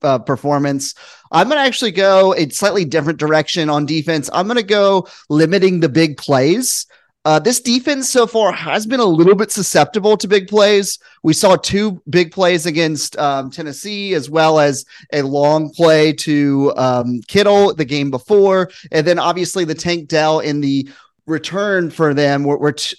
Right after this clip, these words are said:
just massive momentum swinging plays. And so I think we need to have, <laughs> I'd love to say zero plays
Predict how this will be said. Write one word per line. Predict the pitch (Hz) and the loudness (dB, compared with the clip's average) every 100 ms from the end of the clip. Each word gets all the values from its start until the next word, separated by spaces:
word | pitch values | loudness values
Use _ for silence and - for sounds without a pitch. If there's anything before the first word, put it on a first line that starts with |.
| 151 | -10
just | 151 160 | -8 -6
massive | 175 196 - 190 202 - 190 | -8 -8 -10 -10 -8 -4 -2
momentum | 160 165 165 165 170 151 | 0 0 0 -4 -6 -8
swinging | - 170 160 147 | -8 -4 -2 -4
plays. | 127 143 135 127 117 - - - | -4 0 0 0 -6 -14 -20 -18
And | - 143 | -12 -4
so | 190 - | -4 -4
I | 131 208 269 | 0 0 0
think | 254 226 196 - 135 147 | -2 -4 -4 -8 -10 -8
we | 180 220 | -6 -6
need | 233 214 | -6 -4
to | 185 | -4
have, | 135 170 160 156 147 - _ | 0 2 4 2 0 -10 _
<laughs> | 151 - - - | -14 -14 -20 -4
I'd | 196 165 | -2 0
love | 156 247 262 | 2 0 0
to | 214 | -4
say | 190 180 147 | -2 -4 -4
zero | 135 139 226 226 180 | -6 -6 0 2 2
plays | 151 180 160 151 143 - | 2 0 2 2 -2 -8